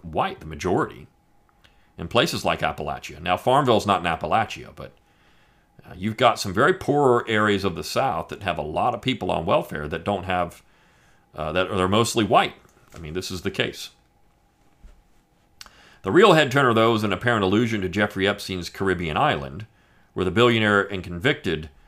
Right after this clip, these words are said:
sex offender allegedly introduced underage girls to powerful associates. "I wish politicians would look out for minors and not just minors on an island somewhere."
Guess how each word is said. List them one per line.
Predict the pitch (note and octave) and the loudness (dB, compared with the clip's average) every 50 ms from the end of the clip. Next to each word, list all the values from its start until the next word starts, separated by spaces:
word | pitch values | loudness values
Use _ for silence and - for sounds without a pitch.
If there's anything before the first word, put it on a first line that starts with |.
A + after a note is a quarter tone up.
| _ _ | _ _
sex | _ - - G#2+ - - - | _ -4 -2 -2 -2 -2 -6
offender | G#2 - - E2+ D#2 D2+ D#2+ E2 F2 | -8 -4 -6 -6 -4 -4 -4 -4 -2
allegedly | F2 G2 G#2 G2+ G2 G2 F#2+ G#2 | 0 0 0 0 0 -4 -4 -4
introduced | G2+ F#2+ F#2+ F2+ F#2 F2+ - - | -4 -4 -4 -4 -4 -4 -2 -4
underage | G#2 G2+ G2 G2 F#2+ F2+ E2+ E2+ | -4 -2 -2 0 -2 -2 -2 -2
girls | F2+ F2 E2+ D#2+ E2 D#2+ | -2 0 0 0 -2 -4
to | - - E2 | -6 -12 -12
powerful | - - G2 F#2 E2+ D#2+ - - D2 | -6 -2 -2 -2 -2 -2 -4 -8 -10
associates. | - - C3+ D3 C#3 - - C2+ - - - | -8 -6 -6 -6 -6 -8 -12 -16 -16 -14 -8
"I | E2+ | -6
wish | G#2+ A#2 A#2 G2+ - - | -2 -2 -2 -2 -4 -6
politicians | - B2+ B2 A2+ G#2 - A#2 G#2+ - A2 G#2 E2+ | -6 -2 -2 -2 0 0 -2 -4 -2 -6 -6 -6
would | F#2+ F2+ | -6 -2
look | G2 G#2 G2 - | -2 -2 -2 0
out | G2+ F#2 F2+ | -2 -2 -2
for | - F2+ | -4 -4
minors | F2+ F#2+ F#2+ G2 F#2+ F#2 F2+ F2 | -2 -2 0 0 -2 -4 -6 -4
and | F#2 | -2
not | F2+ F2 F2 - | -2 -2 -2 -4
just | F2+ E2+ - | -8 -10 -6
minors | F#2 F#2 F2+ F2+ E2+ E2+ E2 E2 D#2+ | -2 0 0 0 0 -2 -4 -4 -6
on | E2+ E2 D#2+ D#2 | -6 -6 -6 -6
an | D#2+ D2+ | -6 -2
island | D#2 F2 E2+ E2+ E2 D#2 C#2+ C#2+ C#2+ | 0 0 0 0 -2 -4 -8 -10 -10
somewhere." | - - C2 B1+ C2+ D2 B1+ A1 G#1 - | -12 -12 -12 -14 -14 -14 -14 -14 -16 -20